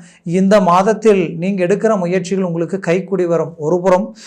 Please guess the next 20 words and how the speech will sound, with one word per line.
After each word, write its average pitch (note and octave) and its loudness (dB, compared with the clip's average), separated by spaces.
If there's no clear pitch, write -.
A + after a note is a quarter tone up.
சூரிய A#3 2
பகவான் G#3 4
தனது F3+ 0
சொந்த A3+ 2
வீட்டில F#3 2
பலமான G3+ 2
ரீதியில F#3 2
நிற்கக்கூடிய E3 -6
தருணம். D#3 -4
ஐந்துன்றது F#3+ 2
ஒரு G3 6
மனிதனுக்கு G3 2
ஆசைகள், F#3 2
அதிர்ஷ்டங்கள், F#3 -2
தன்னுடைய G3+ 2
ஆழ்ந்த A3+ 4
சிந்தனைகள், F#3+ 0
லட்சியங்கள் G#3 0
சார்ந்த F#3 2
இடம். E3 0